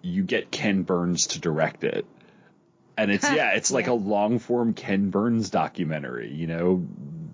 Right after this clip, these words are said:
Speaker 1: with, with these interviews, and maybe he intersplices them between things and stuff like that. But, um, yeah, it just, you, you, but you do the stock footage and the, and the, the,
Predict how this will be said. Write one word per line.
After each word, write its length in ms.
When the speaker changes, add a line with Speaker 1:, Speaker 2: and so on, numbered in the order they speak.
Speaker 1:
with, 300
with 160
these 260
interviews, 640
and 160
maybe 260
he 280
intersplices 760
them 240
between 460
things 320
and 100
stuff 240
like 180
that. 340
But, 260
um, 640
yeah, 460
it 140
just, 340
you, 400
you, 200
but 160
you 160
do 160
the 120
stock 360
footage 500
and 200
the, 320
and 220
the, 300
the, 460